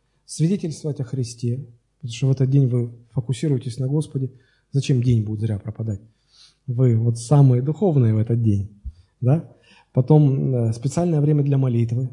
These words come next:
выделите, помолитесь, книжку хорошую почитайте.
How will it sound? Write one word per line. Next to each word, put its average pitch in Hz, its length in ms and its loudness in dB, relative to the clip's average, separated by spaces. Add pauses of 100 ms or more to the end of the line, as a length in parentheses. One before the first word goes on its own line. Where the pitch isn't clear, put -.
выделите, 131 680 0 (280)
помолитесь, 127 840 -2 (320)
книжку 185 320 2
хорошую 143 460 -2
почитайте. 117 560 -8